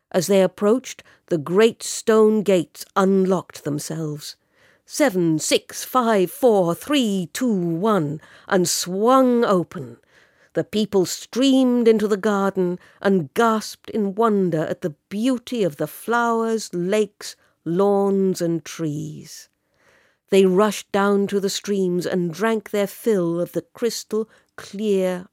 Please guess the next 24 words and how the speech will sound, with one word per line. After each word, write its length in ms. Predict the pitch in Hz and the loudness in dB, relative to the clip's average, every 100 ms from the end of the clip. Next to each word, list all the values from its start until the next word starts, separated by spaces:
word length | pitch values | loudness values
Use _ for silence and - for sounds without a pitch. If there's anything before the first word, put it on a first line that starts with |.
| _ - | _ -8
icy 520 | 202 - - 165 156 _ - | -6 -6 -10 -8 -10 _ -12
cold 540 | - 180 160 160 160 | -4 -2 -2 -6 -10
water. 600 | - 160 160 147 147 143 _ _ _ _ _ _ _ _ _ _ _ _ _ | -14 -6 -6 -8 -16 -18 _ _ _ _ _ _ _ _ _ _ _ _ _
Then 320 | 190 202 208 | -2 0 2
they 100 | 214 | 0
relaxed 680 | 214 220 214 180 - - - | 0 0 0 -2 -8 -18 -8
on 100 | 175 | -4
the 100 | 175 | -2
lawns, 680 | 180 180 165 156 151 147 - _ _ _ _ - | 0 0 -2 -4 -10 -16 -20 _ _ _ _ -8
eating 480 | 208 190 - 202 202 | -6 -6 -4 -2 -2
the 60 | 165 | -2
golden 560 | 180 180 180 180 190 185 | 0 0 0 -2 -4 -6
apples, 720 | 170 - 175 160 151 - _ _ _ _ _ | -10 -12 -12 -12 -14 -20 _ _ _ _ _
the 100 | - | -4
children 540 | 208 294 262 226 240 220 | -2 2 2 2 0 -2
playing 480 | 233 240 233 240 | -4 -2 0 2
under 180 | 226 208 | 0 -2
the 100 | 202 | -4
trees, 680 | 202 - 208 185 160 165 - _ _ _ _ _ _ | -6 -6 -4 -4 -4 -8 -12 _ _ _ _ _ _
everyone 600 | 226 220 226 233 190 170 | -2 0 0 0 0 0
feeling 420 | - 170 160 156 | -2 -4 -2 -2
happy 600 | 151 - 214 _ 226 220 - | -4 -6 -8 _ -10 -8 -8
and 200 | - 135 | -8 -8
safe 480 | - 196 180 - | -8 -4 -4 -6